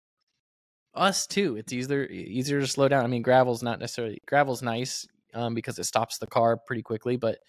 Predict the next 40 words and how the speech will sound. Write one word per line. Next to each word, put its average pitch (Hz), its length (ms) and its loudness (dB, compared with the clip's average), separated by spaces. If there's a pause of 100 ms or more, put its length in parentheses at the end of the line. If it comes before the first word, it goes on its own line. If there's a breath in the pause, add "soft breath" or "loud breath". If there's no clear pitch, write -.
(380 soft breath)
it's - 140 -12
hard 127 140 2
to 117 40 -6
get 110 140 -8
out 113 200 2
of 104 120 -6
gravel. 107 480 -2
It's - 180 -4
messy 110 520 0
and, 101 100 -6 (720 loud breath)
um, 95 560 -6
you 113 140 2
have 110 120 4
to, 101 180 0 (200)
you 113 160 -10
know, 104 140 -12 (140)
throw 110 140 -4
a 107 40 -6
caution 110 440 -2
or 107 100 -6
whatnot. 107 520 -6
But 107 180 -2 (640 soft breath)
I, 165 280 2
I 196 40 4
don't 202 140 2
know. 135 160 2
I, 139 300 4
I 151 40 2
know 160 160 4
this 165 180 -2
is 147 140 -6
just 151 160 -6
something 147 300 -4
that, 131 160 0 (120)
that 127 180 -2
started, 156 520 4
uh, 135 320 6 (840)
as 131 220 -4
safety, 175 500 0
and 123 380 -4